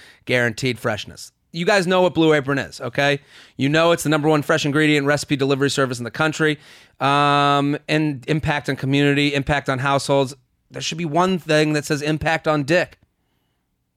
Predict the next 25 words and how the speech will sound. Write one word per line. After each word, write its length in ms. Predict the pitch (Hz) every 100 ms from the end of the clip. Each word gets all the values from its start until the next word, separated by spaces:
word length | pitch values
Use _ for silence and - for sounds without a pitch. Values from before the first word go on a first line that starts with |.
| _ _ _ _ _
You 100 | -
getting 240 | 139 165 160
a 40 |
blowjob 480 | 151 165 156 123 76 _ _ _ _ _ _
if 120 | 135 123
you're 100 | 135
cooking 280 | 151 139
this 120 | 127 -
for 120 | 113
people. 340 | 107 90 - _ _ _ _ - - - _ _ -
So, 240 | - 156 - -
listen, 320 | 175 175 139
check 220 | 117 185
out 120 | 202 160
<laughs> 20 |
this 260 | - -
week's 240 | - 165 -
menu 400 | 156 151 151 147
and 140 | 135 135
get 180 | 151
your 120 | 151 139
first 400 | - 170 - -
three 360 | - 151 165
meals 280 | 165 156 147
free. 200 | - 160